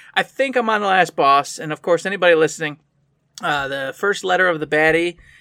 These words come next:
his name has the letter N. So just so you understand where I'm at, so maybe I'm wrong, I don't know. Either way, it doesn't matter. They're doing the same thing they did with the other Final Fantasy, Matt. And that's have, like, boss fight, boss fight, boss fight, boss fight, boss fight, boss fight, boss fight, boss fight, boss fight.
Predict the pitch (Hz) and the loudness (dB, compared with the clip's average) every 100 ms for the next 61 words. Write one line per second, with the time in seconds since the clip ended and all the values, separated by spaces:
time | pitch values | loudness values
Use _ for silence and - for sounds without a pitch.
0 | _ - 147 147 151 147 147 - 156 143 | _ -10 -6 -4 -4 -4 -10 -6 -4 -2
1 | 143 127 - 139 160 151 - 147 117 - | -2 -6 -6 -2 0 0 0 -2 -2 -10
2 | - - 165 175 - 202 170 160 151 - | -12 -2 -2 -2 -2 -2 2 0 -2 -6
3 | 170 156 147 139 - _ _ _ - 156 | -4 -2 -2 -6 -16 _ _ _ 0 4
4 | 147 143 147 - - - 139 156 160 151 | 4 4 0 0 -6 -12 -4 -2 2 0
5 | 139 147 156 147 143 135 131 - 214 226 | 4 4 4 2 -2 -4 -12 -12 -8 -2
6 | 208 214 202 190 165 160 147 127 - - | 0 2 2 2 0 -2 -2 -2 -14 -20
7 | - _ _ _ _ _ _ _ _ _ | -20 _ _ _ _ _ _ _ _ _
8 | - 185 254 294 254 - 240 233 233 214 | 0 0 0 -4 -2 0 -2 -2 -4 -4
9 | 196 170 185 165 160 165 165 160 156 160 | -4 -2 0 0 -2 0 2 2 0 -2
10 | 147 165 139 127 135 127 131 - _ _ | -2 -2 -4 -4 -8 -6 -6 -8 _ _
11 | _ _ _ - 175 196 202 - 196 180 | _ _ _ -8 -4 -2 -2 -2 0 0
12 | 170 - - 156 - _ - - 180 147 | -2 -14 -6 -6 -8 _ -12 -4 -4 -2
13 | 165 151 160 - 123 170 160 175 131 170 | -4 -2 -4 -4 -6 -4 -6 -4 -4 -2
14 | 156 - 170 - 160 156 170 - 160 156 | -2 0 -4 -2 -4 -2 -4 -2 -4 -2
15 | 151 - 160 156 165 143 - 156 156 156 | -6 -4 -4 -4 -6 -6 -4 -6 -4 -6
16 | - 160 147 143 - | -2 -4 -4 -8 -10